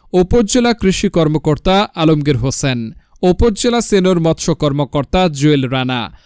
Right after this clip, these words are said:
উপজেলা সমবায় কর্মকর্তা মোহাম্মদ নূর আলম এবং অতিরিক্ত কৃষি কর্মকর্তা আরিফ হোসেন। অনুষ্ঠানটি সঞ্চালনা করেন উপজেলা কৃষি সম্প্রসারণ কর্মকর্তা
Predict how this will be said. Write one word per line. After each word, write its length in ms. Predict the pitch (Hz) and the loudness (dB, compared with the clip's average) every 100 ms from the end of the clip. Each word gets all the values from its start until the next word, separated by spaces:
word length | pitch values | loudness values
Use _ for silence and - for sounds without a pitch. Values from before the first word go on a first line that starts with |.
| _ - | _ -2
উপজেলা 560 | 185 185 247 190 247 233 | 0 4 2 2 0 0
সমবায় 500 | - 190 190 180 196 | 0 0 0 0 0
কর্মকর্তা 720 | 170 151 147 143 143 - 196 | 0 0 0 -2 -4 -2 0
মোহাম্মদ 380 | 180 151 156 143 - | 2 0 0 -2 0
নূর 240 | 160 175 | 2 2
আলম 460 | - 147 135 175 269 - | 0 -2 0 0 -2 -4
এবং 420 | 160 151 160 165 165 - _ - | -2 2 2 2 -4 -10 _ 0
অতিরিক্ত 500 | 190 190 254 233 277 | 0 2 0 0 -2
কৃষি 400 | 262 196 180 196 | -2 -2 0 0
কর্মকর্তা 800 | 165 151 147 147 139 - 196 220 - | 0 0 0 -2 -4 -2 -2 -2 -4
আরিফ 320 | 160 156 - | -2 0 -2
হোসেন। 540 | 127 120 143 127 120 117 - _ _ _ _ | -4 -4 -2 -2 -4 -10 -16 _ _ _ _
অনুষ্ঠানটি 640 | 202 202 233 - 254 247 285 | 2 4 4 2 0 2 0
সঞ্চালনা 600 | 220 190 - 185 170 160 | 0 0 0 0 2 0
করেন 320 | 156 165 254 - | 0 0 -2 -2
উপজেলা 640 | 190 175 208 - 220 226 | -2 2 0 0 0 -2
কৃষি 440 | 220 208 214 277 | 0 -2 0 0
সম্প্রসারণ 760 | 247 190 170 175 175 - 170 170 | 0 0 0 2 2 0 0 -2
কর্মকর্তা 840 | 156 147 147 - 135 - 147 120 | -2 -2 -2 -2 -4 -2 -2 -2